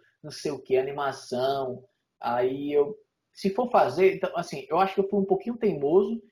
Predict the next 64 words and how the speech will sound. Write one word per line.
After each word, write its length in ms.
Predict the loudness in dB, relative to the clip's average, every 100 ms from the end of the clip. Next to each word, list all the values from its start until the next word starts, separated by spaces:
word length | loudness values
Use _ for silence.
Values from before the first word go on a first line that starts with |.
| _ -6
mas 180 | -2
eu 80 | 2
escutava 480 | 0 0 -2 2 2
os 80 | 0
professores, 640 | -2 0 0 0 0 0
cara, 340 | -2 -2 -2 -4
eles 160 | -6
diziam, 360 | -10 -10 -8 -2
"Cara, 240 | 0 0
então 200 | 2 0 4
faz 180 | 4
assim, 420 | 2 -2 -8 -12 -14 _ _
usa 200 | -6 -4
o 60 | 2
mesmo 340 | 4 4 4
corpo, 440 | 0 0 0 0 -2
usa 160 | -4
o 40 | -4
mesmo 180 | -2 0
personagem, 640 | -2 -2 -4 0 2 0
porque 120 | -6
senão 120 | -14 -8
você 100 | -6
vai 80 | -6
ter 100 | -8
muito 180 | -10
trabalho, 400 | -4 0 2 0
então 160 | -2 -2
beleza, 340 | 2 4 2
se 60 | 0
é 40 |
pra 120 | -4 -6
assim 160 | -10
que 80 | -10
é 60 | -6
melhor, 380 | 2 2 2 -4 -14 _
eu 100 | -2
vou 120 | -2 2
fazer." 420 | 2 4 2 0 -6 -20 _
Tem 80 | -4
muita 240 | 0 2
gente 300 | 2 2 0
que 180 | -6 -4
não 140 | 0 0
escuta, 520 | -2 -2 0 0 -2
né, 220 | -2 -2
que, 200 | -4 -10
que 160 | -6 -4
é 40 |
um 40 | -4
pouco 300 | -6 -6 -2
mais 240 | -2 -2
teimoso, 420 | -4 0 0 0
quer 100 | -2
fazer 300 | 0 2 0
um 40 | -2
negócio, 580 | -2 -2 -4 -6 -8 -4
quer 120 | 0
ganhar 260 | 2 4 6
o 140 | 6
Oscar 340 | 8 4 2 -8
com 140 | -8
o 60 | -10
filme. 520 | -8 -4 -4 -4